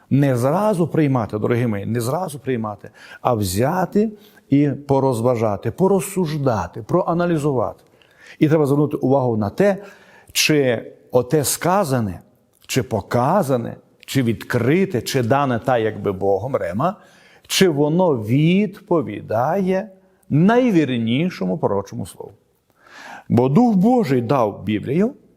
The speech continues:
Якщо Дух Божий піднімає пророка, і через пророка нам приносить, передає те чи інше слово, воно має відповідати і тексту, і духу Біблії. Уточняю, Нового Заповіту. О, тут же Дух Божий сказав через апостола Павла, що дар пророцтва даний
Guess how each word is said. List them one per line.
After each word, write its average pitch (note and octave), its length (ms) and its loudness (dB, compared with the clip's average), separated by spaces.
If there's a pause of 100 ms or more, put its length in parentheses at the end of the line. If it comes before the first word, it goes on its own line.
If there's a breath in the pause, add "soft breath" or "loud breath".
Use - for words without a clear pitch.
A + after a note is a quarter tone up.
(360 soft breath)
Якщо D#3+ 280 2
Дух G3+ 200 4
Божий F#3 260 2
піднімає C#3 540 0
пророка, B2 680 -2
і B2 60 -10
через B2+ 240 -6
пророка B2+ 320 -2
нам A#2 200 -2
приносить, A#2 580 -4
передає G#2 600 -4
те G#2 180 -6
чи - 120 -12
інше G#2 280 -10
слово, F3+ 380 0 (320 loud breath)
воно C#3 280 2
має A#2 280 2
відповідати A#2 1000 -2
і B2 100 -6
тексту, G#3+ 840 0 (120)
і A#2+ 140 -4
духу C3 580 0
Біблії. B2 600 0 (180)
Уточняю, C3 540 -4
Нового D#3 300 -2
Заповіту. - 500 -10 (1200 loud breath)
О, F#3 300 4
тут G#3 200 2
же A3 100 2
Дух F#3+ 180 2
Божий F#3+ 260 2
сказав F3 480 0
через A2+ 200 -2
апостола A#2+ 560 -4
Павла, C#3 500 -8
що A#2+ 200 -12
дар B2 320 0
пророцтва B2 640 -6
даний C#3 680 -6